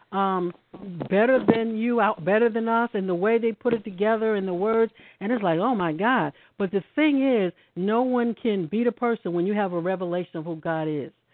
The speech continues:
'Cause when you have a revelation, again, you won't be shaken. You don't have to get engaged in, you know, whether th-, you should do this, not do this, and why should we do that, and no, no, no. Because of the revelation we have in Jesus Christ, I don't have to prove anything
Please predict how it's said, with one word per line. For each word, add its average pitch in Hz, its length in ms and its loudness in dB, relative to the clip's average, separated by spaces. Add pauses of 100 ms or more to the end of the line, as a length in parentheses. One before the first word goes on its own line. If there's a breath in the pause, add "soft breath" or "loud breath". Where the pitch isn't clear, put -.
(140 soft breath)
'Cause 180 220 -2
when 214 200 4
you 269 80 4
have 233 180 2
a 214 100 -2
revelation, 220 760 -2
again, 180 420 -4 (260 soft breath)
you 190 140 -2
won't 208 220 0
be 220 100 -4 (140)
shaken. 202 280 0
You 160 60 0
don't 196 140 0
have 208 140 -2
to 202 40 -6
get 202 160 -2
engaged 202 600 0
in, 175 180 0 (240 soft breath)
you 185 100 -2
know, 185 200 0
whether 202 560 0 (240 soft breath)
th-, - 440 -16
you 185 300 -4
should 202 140 -4
do 214 180 4
this, 208 220 6
not 190 260 -2
do 196 160 -2
this, 202 180 2
and 151 140 -4
why 202 320 0
should 208 120 -6
we 208 120 -4
do 196 220 -6
that, 202 320 0
and 156 160 0 (260 soft breath)
no, 196 160 -2
no, 214 120 -2
no. 170 240 -2 (140)
Because 233 320 -2
of 233 60 -4
the 208 80 0
revelation 208 640 -2
we 190 80 -4
have 202 180 -2
in 170 160 -6
Jesus 185 440 -6
Christ, 208 340 -2 (400 soft breath)
I 202 100 2
don't 247 200 0
have 220 220 0
to 208 40 -4
prove 220 300 -4
anything 202 440 -2